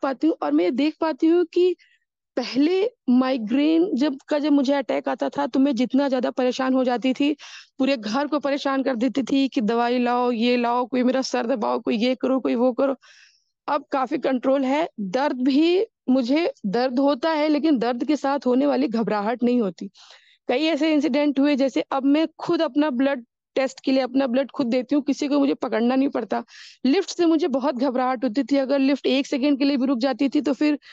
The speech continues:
मैं, मेरे को इतनी तेज पैनिक अटैक आता था कि उसके बाद बीपी शूट, ये सब चीजें होने लगती थी। But लिफ्ट में भी अब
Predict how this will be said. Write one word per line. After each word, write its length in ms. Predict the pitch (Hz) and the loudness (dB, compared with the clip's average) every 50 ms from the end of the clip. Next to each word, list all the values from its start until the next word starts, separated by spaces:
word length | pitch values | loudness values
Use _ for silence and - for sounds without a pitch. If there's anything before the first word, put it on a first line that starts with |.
| - - _ - 247 | -20 -16 _ -2 0
मैं, 140 | 247 254 247 - | 0 0 0 0
मेरे 100 | 262 247 | 0 0
को 160 | 247 - 294 277 | 0 0 0 -2
इतनी 240 | 240 - 269 294 | 0 0 0 0
तेज 300 | - - 277 277 294 - | 0 0 0 0 0 -2
पैनिक 260 | - 285 262 269 269 277 | -2 -2 0 0 0 0
अटैक 280 | 269 208 269 269 240 | -2 -2 -2 -2 -2
आता 220 | 277 262 220 277 262 | -2 -2 -2 -4 -2
था 200 | 220 285 285 269 | -2 -2 -2 -2
कि 320 | 254 302 294 294 285 - - _ _ _ _ _ _ _ - | -2 0 0 0 0 -2 -6 _ _ _ _ _ _ _ -6
उसके 320 | 220 - - - 269 262 | -6 -4 -4 -2 -2 -2
बाद 240 | 220 240 247 254 240 | 0 0 -2 -2 -2
बीपी 480 | 208 254 247 233 - 262 254 254 262 226 | 0 0 0 0 0 0 2 2 2 0
शूट, 360 | - - 254 240 247 208 208 | 0 0 2 2 2 2 0
ये 60 | 240 | -2
सब 180 | - 254 240 202 | 0 -2 -2 -2
चीजें 280 | 247 247 208 214 247 | -2 -2 0 2 2
होने 240 | 240 240 233 240 247 | 2 2 2 0 0
लगती 300 | 240 226 202 196 262 262 | 0 -2 -2 -2 -2 0
थी। 200 | 196 294 311 320 _ _ - - - - - _ _ - | 0 0 0 0 _ _ -20 -20 -20 -20 -20 _ _ -2
But 180 | 214 214 302 - _ _ - - | -2 -2 -2 -4 _ _ -4 0
लिफ्ट 300 | 262 262 294 269 - - | 0 2 2 0 0 0
में 140 | 277 277 277 | 2 2 2
भी 120 | 240 294 294 | 2 2 2
अब 200 | 285 277 233 | 0 -2 -4